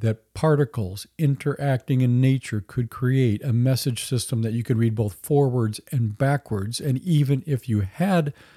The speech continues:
a system that complex, when you copy it over time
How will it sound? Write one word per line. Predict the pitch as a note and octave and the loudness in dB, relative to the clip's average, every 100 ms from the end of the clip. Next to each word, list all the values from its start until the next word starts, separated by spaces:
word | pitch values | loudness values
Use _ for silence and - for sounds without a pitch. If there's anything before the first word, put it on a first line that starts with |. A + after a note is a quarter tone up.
| - | -6
a | A2+ | -4
system | - C3 - B2 | 0 -2 -2 0
that | A#2+ G#2 | 0 0
complex, | - A2+ G#2 A#2 G#2+ - | 0 -2 0 -2 -2 -2
when | G#2+ A#2+ C#3 | 2 4 4
you | D3+ | 2
copy | D3 - D#3+ E3 E3+ D#3+ | 0 -6 -4 -4 2 2
it | D#3+ | 2
over | C#3+ C3+ D3 | 2 2 2
time | C#3+ - D#3 A2+ G2 | -4 0 2 2 0